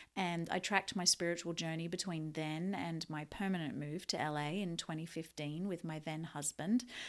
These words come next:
leading up to our separation at the beginning of twenty seventeen and our divorce,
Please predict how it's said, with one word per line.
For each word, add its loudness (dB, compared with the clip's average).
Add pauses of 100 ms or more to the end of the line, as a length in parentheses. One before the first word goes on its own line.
(140)
leading 6
up -4
to -2
our 4
separation 2
at -4
the -6
beginning 2
of -6
twenty -6
seventeen 0 (460)
and 2
our 4
divorce, 4